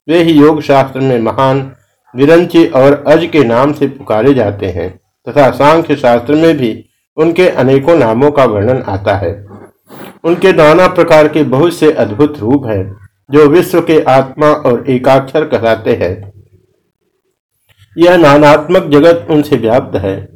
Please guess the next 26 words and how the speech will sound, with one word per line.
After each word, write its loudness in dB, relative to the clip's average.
उन्होंने 0
अपने -2
ही -2
स्वरूप 0
से -4
तीनों 0
लोकों -2
की -8
सृष्टि -10
की -8
है। -8
बहुत 0
से 2
रूप 0
धारण 0
करने -2
के -6
कारण 0
उन्हें 0
विश्व 0
रूप 0
कहते -4
हैं। -8
वे 2
महातेजस्वी 0
भगवान -2